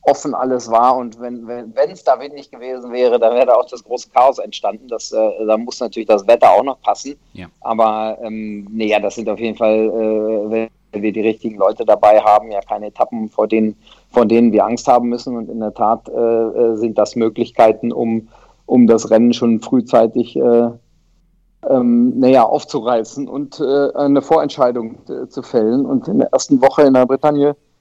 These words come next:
Speaker 1: ja, da sagt man immer so schön, da kann man die Tour mit Sicherheit nicht gewinnen, ne? Wenn man ein
Speaker 2: Ja.
Speaker 1: paar, äh, im,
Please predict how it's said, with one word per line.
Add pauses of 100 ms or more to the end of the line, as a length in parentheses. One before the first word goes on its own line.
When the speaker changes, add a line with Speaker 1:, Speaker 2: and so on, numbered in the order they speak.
(140)
Speaker 1:
ja, (100)
da
sagt
man
immer
so
schön,
da
kann
man
die
Tour
mit
Sicherheit
nicht
gewinnen,
ne?
Wenn
man
ein
Speaker 2:
Ja.
Speaker 1:
paar,
äh,
im,